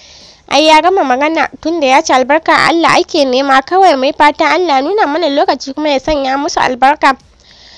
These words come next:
A dole suka cire dubu hamsin ɗin suka miƙo, Yaya Mahmud ya karɓa suna faɗin, "To alhamdulillah, mun gode sosai, Allah ya tabbatar mana da alkhairinsa."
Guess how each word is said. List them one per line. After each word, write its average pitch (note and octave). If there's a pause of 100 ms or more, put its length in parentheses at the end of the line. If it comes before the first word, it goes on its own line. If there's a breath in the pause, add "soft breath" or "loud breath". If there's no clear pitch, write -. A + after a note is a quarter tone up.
(260 soft breath)
A C#4+
dole B4
suka G#4+
cire F#4
dubu F4+
hamsin E4
ɗin F4
suka F4+
miƙo, C#4
Yaya D#4
Mahmud D4+
ya D#4+
karɓa F#4
suna G4
faɗin, -
"To -
alhamdulillah, D#4+
mun C4+
gode E4
sosai, D4+
Allah F#4
ya C4+
tabbatar D#4
mana G4
da B3+
alkhairinsa." C4+